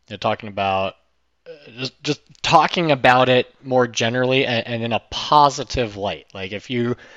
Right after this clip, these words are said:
like the mental health one, you know, I go to a therapist, I go to a counselor, et cetera. You don't have to talk about the specific things you're going for or that you're addressing with said therapist or counselor,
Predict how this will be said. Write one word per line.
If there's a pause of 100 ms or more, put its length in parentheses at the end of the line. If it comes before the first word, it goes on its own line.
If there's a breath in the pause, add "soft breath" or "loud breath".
(220 loud breath)
like
the
mental
health
one, (480 loud breath)
you
know, (1400)
I
go
to
a
therapist,
I
go
to
a
counselor,
et
cetera. (300 loud breath)
You
don't
have
to
talk
about (300)
the
specific (380)
things
you're
going
for
or
that
you're
addressing
with
said
therapist
or
counselor,